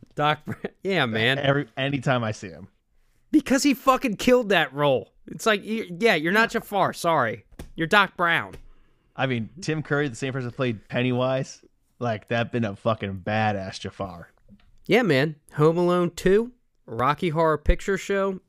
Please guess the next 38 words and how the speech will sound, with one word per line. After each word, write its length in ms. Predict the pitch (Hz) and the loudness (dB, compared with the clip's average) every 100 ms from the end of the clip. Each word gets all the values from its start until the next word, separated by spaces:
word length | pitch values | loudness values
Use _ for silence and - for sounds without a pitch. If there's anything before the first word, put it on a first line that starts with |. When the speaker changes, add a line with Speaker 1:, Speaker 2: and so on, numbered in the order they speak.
| - | -8
Speaker 1:
Tim 200 | 175 165 | -4 -4
Speaker 2:
Yeah. 60 | 196 | 0
Speaker 1:
Curry. 360 | 180 165 113 120 _ _ _ - - _ _ _ _ | 2 2 0 -8 _ _ _ -20 -20 _ _ _ _
He 160 | - 226 | 0 4
would 100 | 480 | 4
have 60 | |
been 140 | 453 359 | 4 2
good. 340 | 240 139 104 - | 2 2 -2 -10
I 100 | 131 | -8
think 140 | 143 170 | -4 -4
he 80 | 175 | 0
would 140 | 160 | 0
have 80 | 135 | 0
been 140 | 135 | -2
good. 300 | 120 120 104 - _ _ _ _ | -2 -2 -4 -8 _ _ _ _
Speaker 2:
I 140 | 95 113 | -14 -12
agree. 320 | 117 202 214 - _ _ - | -8 -6 -8 -10 _ _ 0
Speaker 1:
I 140 | 196 254 | 4 4
look 260 | 214 262 | 4 2
at 120 | 277 240 | 2 2
his 140 | 226 | 0
face 400 | - 208 240 - | 2 2 2 0
and 140 | 180 | -2
I 80 | 165 | 0
sort 280 | 147 196 202 | -2 0 0
of 60 | 170 | -2
see, 300 | - 208 196 | -2 0 2
like, 240 | 156 139 | 2 0
a 40 | |
weird 560 | 131 131 156 165 156 127 | -2 0 2 2 0 -4
Jafar 840 | 143 - 156 151 160 156 151 143 - | -6 -4 -2 2 2 2 0 -2 -6
looking 840 | - 143 139 147 139 131 123 127 123 _ | -8 -6 -2 -2 -2 -2 -6 -10 -18 _
sort 200 | - 175 | -4 0
of 60 | 190 | 2
Speaker 2:
Sorta, 140 | 240 180 | 2 2
Speaker 1:
dude, 120 | 170 | 0
Speaker 2:
right? 60 | 135 | 0
Speaker 1:
too. 180 | 170 | 0